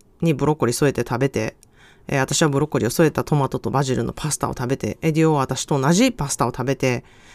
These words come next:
カレーはご飯抜きのなんかスープ感覚のように食べた夕食だったんですね。で、みんなそれぞれもう大満足で、別にこれで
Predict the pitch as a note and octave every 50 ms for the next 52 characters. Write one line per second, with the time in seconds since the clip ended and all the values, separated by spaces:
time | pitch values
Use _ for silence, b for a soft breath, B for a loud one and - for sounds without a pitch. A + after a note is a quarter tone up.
0 | b b b - - C#3+ C#3+ C#3 C#3 C3+ C3+ C3+ C3 - - G3+ B3 A#3+ F3 -
1 | - - - D3 C3 D3 D3 D3 C#3+ C#3 D3 C#3+ - C#3 D3+ D#3 C3+ C3 B2+ -
2 | - - - D#3+ D#3 - F#3 F3 - F3+ E3+ - - - - A#2+ B2+ C3 A#2+ A#2
3 | A#2 A2 - _ b b b b b b b b b - B2 A#2+ C#3+ C#3+ - F#2
4 | - - _ _ _ - C#3+ D3+ D3 - E3 D3 E3+ D3+ C3 - - B2+ B2 A2
5 | A#2 - - B2 B2 C3+ D3 - B B B B B B B B B B B B
6 | - D#3 B2 C3 F3 A3+ G#3 B2 - - C#3 C3+ E3+ F3+ C#3+ A2 B2 B2 A#2 -
7 | A#2 A#2 A#2+ - C3+ D#3+ F3 F#3+ G#3 G3+ E3 B2+ A#2 - A#2 A2 C3+ B2 A#2 -
8 | C#3+ D3 - G3 F#3+ F#3 F#3 - - - G3 G3 F3+ E3+ - -